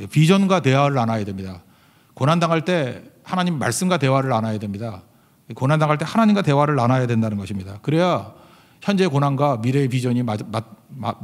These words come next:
맞물려서 우리가 온전한 떠남이 가능해진다라는 것입니다.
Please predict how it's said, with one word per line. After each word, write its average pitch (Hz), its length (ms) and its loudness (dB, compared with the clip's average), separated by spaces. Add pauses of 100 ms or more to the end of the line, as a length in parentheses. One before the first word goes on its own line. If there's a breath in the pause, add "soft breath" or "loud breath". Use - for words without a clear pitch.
맞물려서 123 760 -2 (240 loud breath)
우리가 120 180 -6
온전한 131 720 2 (140)
떠남이 156 420 0
가능해진다라는 117 880 0
것입니다. 92 400 -12